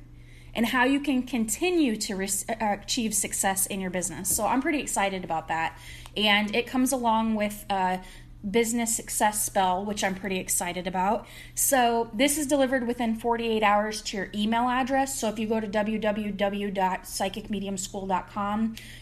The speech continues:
you go to the top and click order a reading. Um, I'll also provide the link below directly to the, uh, shop. So actually, so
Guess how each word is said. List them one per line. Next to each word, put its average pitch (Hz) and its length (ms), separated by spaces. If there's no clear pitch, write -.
you 196 100
go 208 100
to 202 80
the 185 100
top 247 480
and 202 360
click 220 280
order 214 300
a 196 100
reading. 269 600
Um, 185 340
I'll 220 100
also 254 380
provide 208 420
the 202 100
link 196 280
below 185 360
directly 190 440
to 214 380
the, 226 260
uh, 214 360
shop. - 460
So 208 420
actually, 254 460
so 233 400